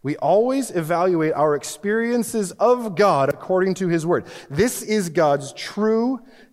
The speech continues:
tested, revealed, reliable revelation of himself.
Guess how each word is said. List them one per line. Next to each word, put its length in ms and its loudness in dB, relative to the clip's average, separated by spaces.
tested, 800 -2
revealed, 920 2
reliable 840 2
revelation 600 0
of 80 -4
himself. 680 -10